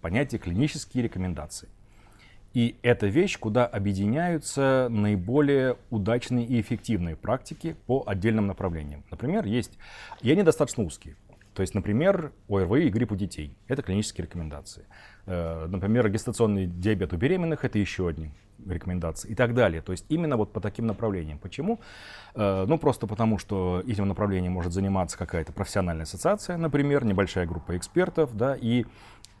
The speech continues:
в узком направлении легче разобраться. Мы можем анализировать большое количество исследований, которые там проведено, оценить их качество, и мы записываем, что, например, при таком-то состоянии эффективны такие-то препараты. У такого-то препарата уровень доказательности, например, А,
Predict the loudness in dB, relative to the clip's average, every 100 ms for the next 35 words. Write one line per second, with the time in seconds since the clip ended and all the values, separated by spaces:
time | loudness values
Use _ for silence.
0 | -8 -8 -4 -4 0 0 0 0 0 0
1 | 0 -4 -4 -6 -8 -12 -12 2 4 4
2 | 2 -4 2 6 8 8 6 4 0 -6
3 | -2 0 0 -2 -2 -6 -2 -2 0 0
4 | 0 -2 -2 -2 -2 -2 0 0 2 2
5 | 0 0 0 -2 -2 -2 -2 -8 -10 -10
6 | -16 0 4 6 6 2 0 0 -2 0
7 | 2 2 2 2 0 -8 -20 -2 2 4
8 | 6 4 2 -4 2 6 6 6 2 -2
9 | 0 2 2 0 -4 2 4 4 0 0
10 | -2 2 2 2 -4 -6 2 4 6 4
11 | 4 -4 -2 -2 -2 -4 -4 -2 -2 -2
12 | -4 -4 -4 -6 -10 -8 -10 -8 -8 0
13 | 4 4